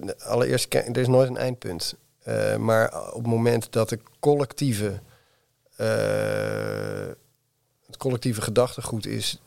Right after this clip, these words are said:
dat we, dat het ook een automatisme is dat we normaal met de aarde om moeten gaan, dan is de missie geslaagd. Hè, net zo normaal als dat we, eh, weet ik veel, eh, noem eens iets wat heel normaal is. Wat we met z'n allen doen.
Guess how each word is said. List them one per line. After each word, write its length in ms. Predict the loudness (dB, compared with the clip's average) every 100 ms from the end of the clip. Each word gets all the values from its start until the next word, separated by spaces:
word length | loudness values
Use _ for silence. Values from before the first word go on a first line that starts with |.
| _ -4
dat 340 | 0 0 0
we, 540 | -4 -2 0 -2 -4 -8 -4
dat 200 | -2 -2
het 140 | -2
ook 140 | 0 2
een 60 |
automatisme 600 | 2 2 0 0 0 0
is 120 | -2 -2
dat 200 | -4 -4
we 60 |
normaal 360 | -4 -2 -2 -2
met 220 | -2 -6
de 220 | -6 -6
aarde 260 | -2 0 0
om 80 | -2
moeten 220 | -8 -10
gaan, 300 | -10 -10 -14 _ _ _ _ _ _ _
dan 280 | -10 -6 -4
is 120 | -2
de 80 | 2
missie 220 | 2 2
geslaagd. 540 | 0 2 2 2 -4 -18 -20 -20 _
Hè, 260 | 0 0 0
net 280 | 2 2 2
zo 100 | 0
normaal 560 | -2 -2 -2 0 -2 -2
als 380 | -4 -2 -4 -2
dat 280 | -2 -2 -2
we, 480 | -2 -2 -2 -4 -8 -14 _ _ _ _ _ _
eh, 300 | -12 -8 -6 -8 -8
weet 140 | -8
ik 120 | -8
veel, 380 | -8 -10 -10 -10
eh, 80 | -12 -12 -12 -16 _ _ _ _ _ _ _
noem 120 | -10
eens 140 | -6 -4
iets 120 | -4
wat 100 | -2
heel 140 | 0
normaal 380 | 2 2 0 0
is. 280 | -4 -12 -18 _ _
Wat 140 | -6
we 60 | 0
met 180 | 2 2
z'n 60 |
allen 240 | 0 -2 -4
doen. 220 | -6